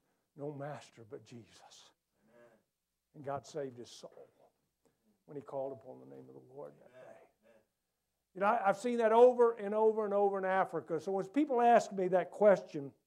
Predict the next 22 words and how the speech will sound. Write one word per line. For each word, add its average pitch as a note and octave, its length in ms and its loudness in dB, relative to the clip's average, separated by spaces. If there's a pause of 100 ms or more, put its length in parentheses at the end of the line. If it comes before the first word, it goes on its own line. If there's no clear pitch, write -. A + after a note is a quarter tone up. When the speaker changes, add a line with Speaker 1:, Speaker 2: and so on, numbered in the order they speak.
(720)
Speaker 1:
"What G3 160 -6
about F3 240 -2
the D#3 80 -6
heathen?" D#3+ 400 -6 (760)
I'm D#3+ 140 -10
saying, F3+ 180 0
"Let G3 80 -2
me G3 100 -2
tell G3 180 2
you F#3+ 80 0
something. E3+ 400 -6
You're G3 200 0
educated E3+ 760 -2
into D#3 220 -6
being D3+ 300 -6
a C#3+ 60 -8
fool. C3+ 560 -12 (1700)
You're E3 200 -2
listening G#3+ 720 2
to G3+ 140 -6
the F#3 100 -2
wrong F#3+ 600 2